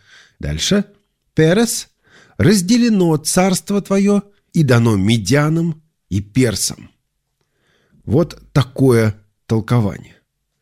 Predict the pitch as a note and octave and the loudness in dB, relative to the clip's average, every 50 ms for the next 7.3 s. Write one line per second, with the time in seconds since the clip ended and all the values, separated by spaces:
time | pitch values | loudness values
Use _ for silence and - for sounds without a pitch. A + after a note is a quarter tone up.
0 | _ _ _ _ _ _ _ _ _ _ _ _ _ _ - F#2+ G2+ F#2+ G#2 A#2 | _ _ _ _ _ _ _ _ _ _ _ _ _ _ -2 0 0 2 2 2
1 | C3+ G3 G#3 G3 - - - A#2 G2+ G2 C#3 F#3 E3+ D#3 - - - G#2 B2 E3+ | 2 2 2 2 0 -2 -2 -2 -2 0 0 0 0 -2 -4 -8 -4 0 0 0
2 | E3 C#3 C#3+ C3 - - - - - D#3 D3+ C3+ - - - B2+ B2 A#2+ A#2 - | 2 0 -2 -4 -6 -8 -10 -6 -2 -2 -2 -2 -4 -6 -4 -2 -2 -2 -2 -4
3 | B2 B2 A#2+ - A#2+ E2+ D2+ - - _ _ _ _ _ _ _ _ _ - - | -6 -8 -4 -4 -4 -4 -4 -6 -12 _ _ _ _ _ _ _ _ _ -2 2
4 | D#3+ E3+ D3+ A#2+ G2+ F#2 F2 D#2+ - _ _ _ _ _ _ - - - - A#2+ | 2 4 4 2 0 -2 -4 -6 -10 _ _ _ _ _ _ -18 -12 -6 -2 0
5 | G#2+ G#2 G2 - E2+ G2+ A2 A2 G2 E2 C#2 - _ _ _ _ _ _ _ _ | 0 0 0 -2 -2 0 0 0 0 -2 -6 -10 _ _ _ _ _ _ _ _
6 | _ _ - G#2 A2+ A2+ A2+ A2+ - - C3+ - - F2 E2 C#2+ C2+ E2 G2+ C3+ | _ _ -2 0 2 2 2 0 -4 -8 -8 -8 -6 -6 -6 -6 -4 -2 -2 0
7 | G3 A#3 A3+ - - | 0 0 -2 -6 -10